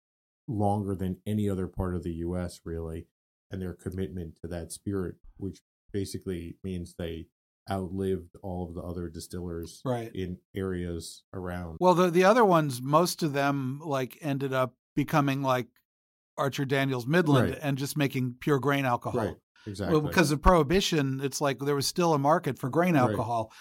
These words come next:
Speaker 2: And once they
Speaker 1: Absolutely.
Speaker 2: switched to that, that market never went away again. So it's like, okay. But before Prohibition, if you were in Peoria,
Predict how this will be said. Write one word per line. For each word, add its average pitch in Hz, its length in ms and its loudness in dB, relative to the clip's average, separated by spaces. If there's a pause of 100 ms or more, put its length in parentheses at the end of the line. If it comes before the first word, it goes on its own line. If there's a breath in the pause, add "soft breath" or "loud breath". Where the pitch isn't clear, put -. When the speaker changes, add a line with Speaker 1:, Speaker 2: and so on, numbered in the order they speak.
(100)
Speaker 2:
And 147 180 2
once 170 220 4
they 165 60 4
Speaker 1:
Absolutely. 139 100 2
Speaker 2:
switched - 360 -2
to 147 100 2
that, 127 340 0
that 156 180 2
market 151 300 0
never 135 240 -2
went 131 180 0
away 143 260 2
again. 110 380 -6 (340 soft breath)
So 143 240 2
it's 131 120 -2
like, 143 160 2
okay. 160 360 2 (200 soft breath)
But 180 120 -2
before 190 320 4
Prohibition, 143 600 2
if 135 160 -6
you 151 100 -2
were 143 120 0
in 135 80 -2
Peoria, 147 640 0